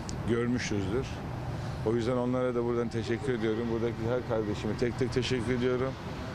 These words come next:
Her platformda Fenerbahçe'ye sahip çıkan herkese teşekkür ediyorum. O zaman haklı kupamız, tertemiz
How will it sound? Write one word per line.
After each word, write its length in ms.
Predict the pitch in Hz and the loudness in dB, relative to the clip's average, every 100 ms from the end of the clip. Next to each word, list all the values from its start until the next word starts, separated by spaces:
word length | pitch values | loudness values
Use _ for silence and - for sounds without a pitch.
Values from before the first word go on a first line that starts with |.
| - - - - - - 139 | -6 -6 -6 -4 -4 -2 0
Her 200 | 151 156 | 0 0
platformda 640 | 147 135 - 135 120 117 | 0 0 0 0 2 2
Fenerbahçe'ye 600 | 120 120 120 113 107 110 | 0 0 0 -2 -2 -2
sahip 340 | - 113 107 | 0 0 0
çıkan 320 | - 113 104 90 - - - - | -2 0 0 -2 -6 -10 -4 0
herkese 500 | 123 117 117 107 95 - - | 2 2 2 2 0 -2 -2
teşekkür 420 | 104 117 113 135 | 0 0 0 0
ediyorum. 400 | 120 120 117 143 - - - - - - - - 117 | 2 2 0 -2 -4 -8 -6 -6 -6 -6 -6 -2 0
O 80 | |
zaman 400 | 120 127 123 120 110 - 135 139 - - - - - - - - - - - - - | 2 2 2 0 -4 -8 -8 -6 -6 -8 -8 -8 -8 -8 -8 -8 -8 -8 -8 -4 -2
haklı 320 | 117 - 131 | 0 0 -2
kupamız, 640 | 104 120 113 123 123 - - - - - - - - - - 131 | 0 2 2 0 -2 -6 -6 -6 -6 -6 -6 -6 -6 -6 -2 0
tertemiz 420 | 135 117 123 | 0 2 0